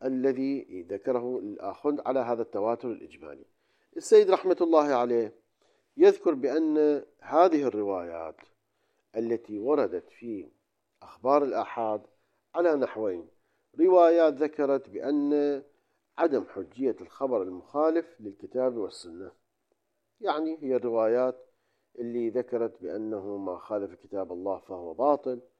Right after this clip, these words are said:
ما خالف كتاب الله فهو زخرف، ما خالف كتاب الله اضربه عرض الحائط، وحينئذ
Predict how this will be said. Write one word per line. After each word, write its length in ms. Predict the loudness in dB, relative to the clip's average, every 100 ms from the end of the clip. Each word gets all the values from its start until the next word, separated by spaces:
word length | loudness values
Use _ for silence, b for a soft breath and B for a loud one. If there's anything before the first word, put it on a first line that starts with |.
| _ _ _ -18
ما 160 | -16
خالف 360 | -12 -6 -6 -8 -16 _
كتاب 260 | -14 -12 -12
الله 280 | -10 -10 -12 -16
فهو 240 | -16 -14
زخرف، 520 | -10 -10 -4 -6 -6 _ _ _ _ -18
ما 120 | -18
خالف 420 | -10 -8 -8 -12 _
كتاب 300 | -14 -12 -12
الله 340 | -10 -10 -10
اضربه 420 | -14 -16 -14 -14
عرض 240 | -12 -12 -12
الحائط، 680 | -10 2 4 4 2 -2 -14 _ _ _ _ _ _ _
وحينئذ 560 | -4 2 4 6 4 -2